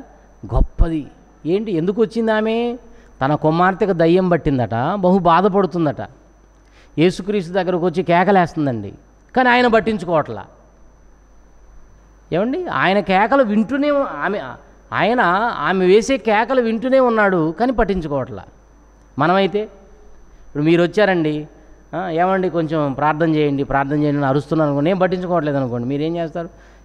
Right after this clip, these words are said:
ఇక వచ్చే వారం నుంచి అసలు ఈ చర్చికి రాకూడదు. పట్టించుకోడండి ఆయన, పట్టించుకోడు మనుషుల్ని,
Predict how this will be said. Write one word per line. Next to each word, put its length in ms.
ఇక 140
వచ్చే 300
వారం 280
నుంచి 200
అసలు 140
ఈ 40
చర్చికి 560
రాకూడదు. 400
పట్టించుకోడండి 640
ఆయన, 560
పట్టించుకోడు 500
మనుషుల్ని, 560